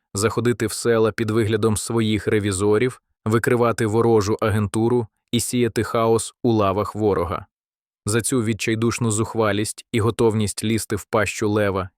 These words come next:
їх у підпіллі шанобливо прозвали божевільними. Підготовка до таких операцій була справжнім шедевром конспірації та акторської майстерності.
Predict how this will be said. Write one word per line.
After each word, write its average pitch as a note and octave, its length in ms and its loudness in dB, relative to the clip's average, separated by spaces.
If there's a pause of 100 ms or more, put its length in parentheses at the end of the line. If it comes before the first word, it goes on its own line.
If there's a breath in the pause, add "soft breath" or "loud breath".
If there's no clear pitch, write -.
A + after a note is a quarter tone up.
їх A#2 240 0
у G2+ 60 -6
підпіллі A2 640 -4 (160)
шанобливо A#2 640 2
прозвали G#2 640 0 (160)
божевільними. G2 840 -2 (680)
Підготовка B2+ 580 2
до A#2+ 120 0
таких A#2 340 -2
операцій A2 800 -2
була A2+ 260 2
справжнім A2+ 640 0
шедевром G#2+ 540 0
конспірації A#2 920 -2 (160)
та A#2 200 0
акторської A2+ 580 0
майстерності. G2+ 920 -2